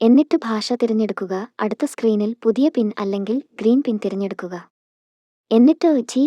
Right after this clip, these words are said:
പി ഫോണിൽ ലഭിക്കാൻ എന്ന ഒന്നാമത്തെ ഓപ്ഷൻ തിരഞ്ഞെടുക്കുക. ശേഷം ബാങ്കിൽ രജിസ്റ്റർ ചെയ്ത മൊബൈൽ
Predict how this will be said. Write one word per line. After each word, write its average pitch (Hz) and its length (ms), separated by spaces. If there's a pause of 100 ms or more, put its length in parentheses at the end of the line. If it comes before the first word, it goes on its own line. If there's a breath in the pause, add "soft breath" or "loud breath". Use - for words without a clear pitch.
പി 302 140
ഫോണിൽ 208 380
ലഭിക്കാൻ 196 500
എന്ന 208 240
ഒന്നാമത്തെ 226 500 (160)
ഓപ്ഷൻ 226 260
തിരഞ്ഞെടുക്കുക. 196 720
ശേഷം 202 420 (300 soft breath)
ബാങ്കിൽ 226 320 (100)
രജിസ്റ്റർ 240 420
ചെയ്ത 196 280
മൊബൈൽ 220 280